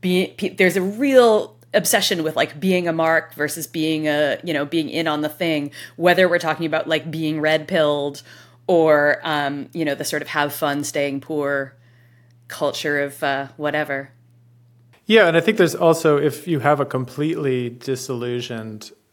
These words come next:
Speaker 2: attitude towards what is valuable in the world, and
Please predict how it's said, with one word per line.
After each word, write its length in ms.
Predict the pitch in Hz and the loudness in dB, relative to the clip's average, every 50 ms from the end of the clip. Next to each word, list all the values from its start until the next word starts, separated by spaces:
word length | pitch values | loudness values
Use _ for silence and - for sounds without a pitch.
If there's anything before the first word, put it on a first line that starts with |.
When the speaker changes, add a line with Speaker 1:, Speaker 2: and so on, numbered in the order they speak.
| _ - | _ -4
Speaker 2:
attitude 640 | 131 123 123 127 123 123 - 131 120 117 117 117 | -2 -2 -2 -2 -4 -6 -6 -6 -6 -6 -8 -10
towards 800 | - - 131 120 113 113 113 110 110 107 107 - - - - - 370 | -10 -8 -8 -6 -4 -4 -6 -6 -8 -10 -12 -14 -14 -14 -14 -12 -10
what 200 | 196 143 123 120 | -8 -8 -6 -6
is 180 | 120 113 - | -8 -10 -10
valuable 580 | - 127 117 113 117 120 120 117 113 113 110 113 | -6 -4 -4 -2 -4 -4 -6 -8 -8 -8 -8 -8
in 100 | 117 117 | -8 -8
the 100 | 113 113 | -8 -8
world, 380 | 113 113 113 113 110 110 113 - - - | -8 -8 -6 -6 -8 -8 -12 -14 -12 -10
and 340 | 135 120 113 113 113 113 | -10 -10 -10 -10 -12 -14